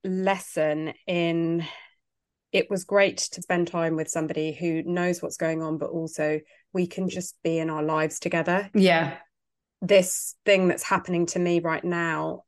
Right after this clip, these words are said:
Speaker 1: for some people, it feels like it has to be the center of everything.
Speaker 2: Mm-hmm.
Speaker 1: And actually, so many people are dealing with their own shit in their lives. And this is a big thing that we're dealing with in our lives, but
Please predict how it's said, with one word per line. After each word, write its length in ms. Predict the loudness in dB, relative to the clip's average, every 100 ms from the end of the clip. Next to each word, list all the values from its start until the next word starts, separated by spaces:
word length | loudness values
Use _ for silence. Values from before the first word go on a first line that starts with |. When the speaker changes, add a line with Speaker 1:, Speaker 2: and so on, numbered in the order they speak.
| _
Speaker 1:
for 100 | -4
some 240 | 2 2
people, 580 | 2 -2 -2 0 0 2
it 160 | 0 -2
feels 400 | 2 4 4 2
like 220 | -2 -2
it 60 | -6
has 220 | -6 -6 -6
to 80 |
be 120 | -2 0
the 80 |
center 380 | 0 2 0 0
of 100 | -6 -2
everything. 540 | -2 -2 0 2 2 2
Speaker 2:
Mm-hmm. 460 | 4 4 4 2 0 -10 -8 -2
Speaker 1:
And 140 | 0
actually, 360 | 0 0 0 2
so 260 | 4 4
many 220 | 4 2 0
people 460 | -2 -2 0 -2
are 140 | -2 -4
dealing 400 | -2 0 0 -4
with 100 | -4
their 180 | -4
own 260 | -2 -2 -2
shit 320 | -4 -4 -2
in 100 | 0
their 120 | 0
lives. 560 | 0 0 -2 -2 -6 -14 -16 _ _ _ -4
And 420 | -2 2 2 0 -2 -8 -14 _ _ _ -6
this 340 | 2 2 2
is 300 | -2 -2 -6
a 60 | -6
big 240 | 0 0
thing 220 | 0 0 0
that 120 | 0
we're 220 | 2 2
dealing 240 | 0 -4
with 160 | -4 -4
in 80 | -2
our 220 | 0 0
lives, 500 | 0 -2 -6 -6 -6
but 140 | -6